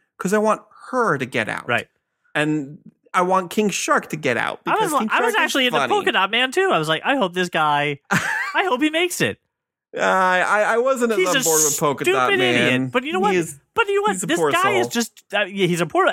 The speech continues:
Speaker 2: but he's just genuine, right? The guy, he's up on
Speaker 1: Mm-hmm.
Speaker 2: airs.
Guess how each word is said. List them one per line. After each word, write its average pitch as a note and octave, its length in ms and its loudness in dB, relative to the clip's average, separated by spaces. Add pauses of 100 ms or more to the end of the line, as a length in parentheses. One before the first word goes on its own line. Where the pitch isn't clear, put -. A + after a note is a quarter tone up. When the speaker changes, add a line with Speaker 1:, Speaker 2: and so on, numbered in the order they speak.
Speaker 2:
but A#3 140 0
he's A3+ 200 0
just D#4 260 -2 (120)
genuine, A3+ 640 -4
right? F3+ 180 0
The A3+ 100 -8
guy, C4 180 2
he's G3+ 220 -4
up D4 140 0
on D4+ 100 0
Speaker 1:
Mm-hmm. G3+ 220 0
Speaker 2:
airs. B2 520 -4